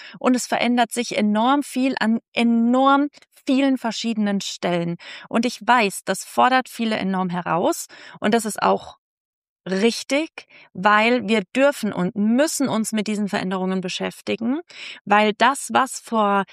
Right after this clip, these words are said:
in den letzten Jahren noch funktioniert hat, funktioniert in den nächsten Jahren nicht mehr. Die Regeln haben sich verändert, die, ähm, Aspekte, die dich erfolgreich machen, die dich erfüllt machen und erfolgreich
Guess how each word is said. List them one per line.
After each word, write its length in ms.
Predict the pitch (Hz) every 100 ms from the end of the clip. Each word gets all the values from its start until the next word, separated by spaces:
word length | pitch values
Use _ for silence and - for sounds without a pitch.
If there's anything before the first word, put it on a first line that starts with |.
| _
in 920 | - - - - 185 - 254 - 226 226
den 100 | 214
letzten 400 | 254 - 262 247
Jahren 340 | 208 202 196
noch 140 | 196
funktioniert 760 | 196 202 190 - 190 175 175 -
hat, 240 | 285 - - _ _ _ _ _ _ _ -
funktioniert 600 | 190 190 - 190 208 196
in 120 | 175
den 120 | 175
nächsten 340 | 190 185 -
Jahren 300 | 190 180 190
nicht 260 | 190 202 -
mehr. 240 | 175 175 170 - - -
Die 60 |
Regeln 380 | 202 220 254 247
haben 120 | 233
sich 220 | 226 226 -
verändert, 600 | 208 190 185 180 175 - - - -
die, 160 | 202 175 -
ähm, 400 | - 196 185 190 - - - - _
Aspekte, 640 | 208 - - 240 - 214
die 180 | 185 233
dich 240 | 220 -
erfolgreich 640 | - 180 - 262 - 202 202
machen, 200 | 185 190
die 120 | 185
dich 160 | 180 -
erfüllt 400 | 180 - 254 262
machen 320 | 262 254 277 - - -
und 180 | 214 214
erfolgreich 600 | 196 - 226 - 247 240